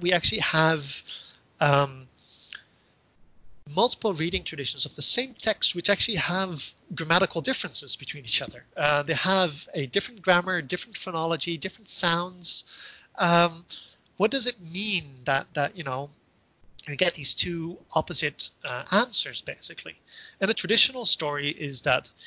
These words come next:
either, um, uh, the Quran was, in fact, revealed in multiple dialects, um, by, uh, uh, well, Gabriel through Muhammad, et cetera, um, or that,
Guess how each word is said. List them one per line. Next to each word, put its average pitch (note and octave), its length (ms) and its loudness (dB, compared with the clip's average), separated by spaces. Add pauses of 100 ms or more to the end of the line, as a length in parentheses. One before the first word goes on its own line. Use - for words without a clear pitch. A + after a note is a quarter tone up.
(240)
either, F3+ 460 2 (340)
um, B2+ 220 -6 (340)
uh, C3+ 140 -12
the C#3 100 -10
Quran C3+ 420 -2 (120)
was, C#3+ 300 -2
in A2+ 100 -18
fact, - 320 -4
revealed D3+ 500 0
in C3+ 140 -2
multiple C#3+ 380 -6
dialects, C#3 840 2 (240)
um, A#2+ 260 -14 (880)
by, C3 420 -2
uh, A2+ 260 -12 (800)
uh, A#2 220 -8 (140)
well, D3 160 -10 (680)
Gabriel C3 360 -2
through D3 200 -10
Muhammad, B2+ 360 -12
et - 100 -20
cetera, - 300 -2 (420)
um, D#3 420 6 (1300)
or A#3 440 6
that, F3 440 4